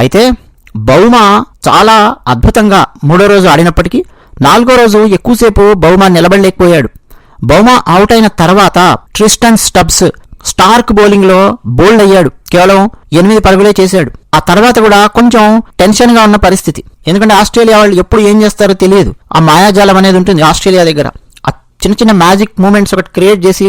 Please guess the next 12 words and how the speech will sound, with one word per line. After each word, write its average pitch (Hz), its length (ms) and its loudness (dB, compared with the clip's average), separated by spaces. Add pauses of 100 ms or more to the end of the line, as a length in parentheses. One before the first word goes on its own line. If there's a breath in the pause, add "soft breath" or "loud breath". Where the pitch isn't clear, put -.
(100)
గెలుస్తూ 196 340 0
ఉంటారు. 175 240 -2 (300)
So 240 100 2 (460)
ఆ 139 40 -4 (100)
తర్వాత 240 340 0
వచ్చిన 208 180 -2 (300)
ఆటగాళ్ళు 185 360 0 (460)
డేవిడ్ 190 440 0
బెడింగ్హామ్, 185 480 2 (680)
కైల్, 175 300 2 (240)
వీళ్ళిద్దరూ 202 640 0 (440)
లాంఛనాన్ని 202 480 0